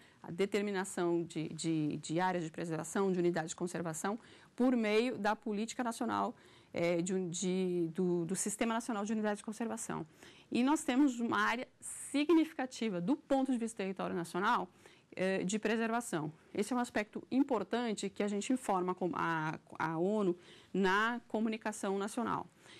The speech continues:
Esses dados da comunicação, eles são computados lá em, em, na, no, pelas Nações Unidas, né? A,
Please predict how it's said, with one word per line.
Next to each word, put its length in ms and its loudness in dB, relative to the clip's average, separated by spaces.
Esses 360 0
dados 260 2
da 80 -4
comunicação, 760 -2
eles 200 2
são 180 4
computados 640 2
lá 260 0
em, 420 -2
em, 460 0
na, 240 0
no, 440 0
pelas 260 0
Nações 340 0
Unidas, 720 0
né? 360 0
A, 520 -2